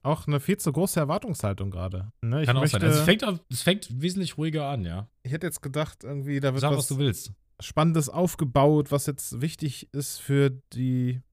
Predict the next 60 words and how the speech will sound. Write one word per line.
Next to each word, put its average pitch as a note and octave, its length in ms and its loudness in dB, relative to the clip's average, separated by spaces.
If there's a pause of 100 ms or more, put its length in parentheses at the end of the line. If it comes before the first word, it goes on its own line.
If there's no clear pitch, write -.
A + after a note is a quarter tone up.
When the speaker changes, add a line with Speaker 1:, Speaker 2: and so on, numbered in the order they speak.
(160)
Speaker 1:
ne, C#3 220 -4
für - 180 -8
die A#2+ 460 -4
Strohhüte. C3+ 720 0
Vielleicht B2+ 200 -2
sehen C#3 140 2
wir C#3+ 80 2
den C3+ 160 2
Smoker C#3 440 0
noch, A#2+ 200 0
wie C3 80 2
der C3+ 80 4
hinterherkommt. B2+ 560 0
Irgendwas C#3+ 320 0
in C3+ 80 -4
die B2 80 -4
Richtung. A#2 360 -6 (120)
Speaker 2:
Ey, F#2 280 2
es E2+ 100 -2
sind G2 180 0
tausend G2+ 400 4
Folgen. F#2 460 2 (100)
Speaker 1:
Ja, C#3+ 360 6
äh, A2+ 80 -8 (300)
na A#2 120 2
und? A#2+ 260 2 (460)
Speaker 2:
Also C3 240 8
One, C3+ 240 8
One C3+ 100 8
Piece F3+ 280 4
ist D#3 120 2
in D#3+ 60 6
der, C3 160 2
ich, A#2 120 6
ich A#2+ 140 2
sag E3+ 140 8
dir E3+ 100 2
mal D3+ 120 6
so, D3 180 2
ne, E3+ 260 4
ich B2 160 -4
lese C3+ 220 4
ja - 20 2
seit G#2+ 260 0
einiger C#3 360 4
Zeit B2 160 4
den A#2 100 0
Manga. G2 220 2
Ich G2 60 4
sag D#3+ 140 6
dir E3 100 0
mal C3+ 100 6
so, C3 120 2
wie B2+ 60 0
das B2 140 2
funktioniert. G2+ 420 0 (160)
Du G#2+ 80 2
liest A2+ 200 4
den A2 100 6
Manga, B2 400 4